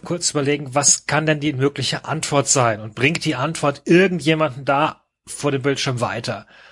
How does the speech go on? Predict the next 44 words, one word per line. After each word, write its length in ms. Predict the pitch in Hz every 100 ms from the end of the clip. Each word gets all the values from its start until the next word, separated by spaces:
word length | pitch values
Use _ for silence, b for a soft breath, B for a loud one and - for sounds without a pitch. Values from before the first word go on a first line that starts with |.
| B
Und 140 | B 127
wenn 120 | 143
ich 120 | 147
schon 140 | - 139
vorher 380 | - 160 147
weiß, 460 | 135 156 160 - - _ _ -
das 160 | 135
ist 120 | 165 139
eigentlich 260 | 143 139
sinnlos, 400 | - 160 180 143
dann 120 | 147
muss 160 | 139 156
ich 100 | 151
doch 120 | 151
mehr, 280 | 147 139 117
dann 180 | - 123
muss 120 | 156
ich 60 | 156
doch 100 | 131
den 160 | 131
Gehirnschmalz 600 | 123 117 180 - 160 131
reinschmecken 460 | 131 - - 151 151
und 100 | 143
mir 60 | 123
eine 100 | 120
Frage 460 | - 135 156 170
überlegen, 540 | 143 139 139 151 156 139 B B B B
die 60 | 135
es 80 |
halt 140 | 139 139
vielleicht 280 | 139 113 113
weiterdreht. 840 | 135 175 143 127 98 104 - - -
Also, 360 | 135 135 131 - B B
also 240 | - 156
eben 280 | 156 143 139
nicht 260 | 147 170 -
irgendwie, 380 | 151 143 127 - B
„Wie 100 | -
fühlen 280 | 123 151 156
Sie 120 | 143
sich?“ 420 | 139 147 131 - -
und, 320 | 147 135 131
und, 400 | - 139 135 135
und, 380 | 135 135 131